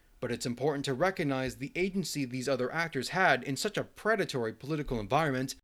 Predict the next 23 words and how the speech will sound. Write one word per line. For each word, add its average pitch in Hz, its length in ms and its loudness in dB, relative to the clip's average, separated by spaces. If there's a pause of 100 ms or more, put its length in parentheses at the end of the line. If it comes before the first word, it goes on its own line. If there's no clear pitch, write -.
(100)
that 165 160 2
had 180 160 4
long 226 240 4
existed 180 420 0
before 123 320 0
Rome 135 400 4
ever 131 220 0
got 110 240 0
involved. 110 720 -2 (760)
Our 185 220 6
loss 185 300 4
of 165 100 0
Polybius 151 500 -2
makes 147 300 -2
our 139 80 2
assessment 139 460 -2
on 131 100 0
the 131 80 0
Roman 135 320 2
intervention 127 600 -2
that 123 180 2
much 120 220 -4
harder, 110 460 -2